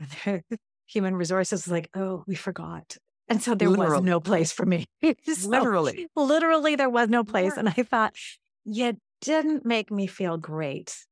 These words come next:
Speaker 1: uh, with
Speaker 2: Exactly.
Speaker 1: that start." Exactly. It was like, "Oh, wow. Uh, if I'm not thought of so with care on day one, I am assuming it's not getting better <laughs> from here." So
Speaker 2: Exactly.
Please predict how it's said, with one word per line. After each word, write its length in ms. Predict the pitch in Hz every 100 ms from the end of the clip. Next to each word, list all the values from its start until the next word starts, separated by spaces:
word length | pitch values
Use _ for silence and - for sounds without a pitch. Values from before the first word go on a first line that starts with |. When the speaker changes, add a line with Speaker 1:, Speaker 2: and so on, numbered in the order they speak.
| _
Speaker 1:
uh, 400 | 185 156 147 139 135
with 100 | - -
Speaker 2:
Exactly. 240 | - 185 214 165 147
Speaker 1:
that 60 |
start." 340 | - 208 165 160
Exactly. 520 | 180 180 165 156 151 -
It 120 | 208 214
was 180 | 208
like, 220 | 196 170 -
"Oh, 420 | 175 170 170 156
wow. 400 | 170 170 170 165
Uh, 160 | 175 180 160 - - 185 - _ _
if 160 | - 196
I'm 140 | 196
not 220 | 220 294 -
thought 220 | 233 208
of 260 | 190 175 160 _ _ _ _
so 380 | - 220 185 175
with 240 | 180 160 _ _
care 680 | - - 180 156 139 143 160 _ _
on 180 | 175 170
day 200 | 165 156
one, 440 | 151 170 160 143 151 _ _ _ _ _
I 180 | 185 180
am 120 | 175
assuming 460 | 170 - 170 165 151
it's 160 | 143
not 200 | 160 135
getting 280 | - 143 147
better 260 | 156 151 175
<laughs> 100 | -
from 140 | 330
here." 320 | 285 339 277 - 254 214 - 262
So 500 | - 254 247 - - -
Speaker 2:
Exactly. 760 | 175 165 - 180 170 170 143